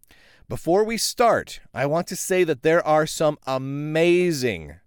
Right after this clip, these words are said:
people who work for susa, both back when the events of this story take place and nowadays.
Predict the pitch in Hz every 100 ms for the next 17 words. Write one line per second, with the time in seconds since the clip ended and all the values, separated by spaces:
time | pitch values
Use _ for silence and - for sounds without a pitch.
0 | _ - 147 - 101 73 87 - 131 120
1 | 117 - 131 127 156 156 101 65 - _
2 | _ _ - - - 151 147 110 147 185
3 | 156 165 139 127 117 143 185 - - 151
4 | 156 180 - 151 151 135 135 110 - 196
5 | 214 - - 143 165 190 160 180 185 156
6 | 113 73 - -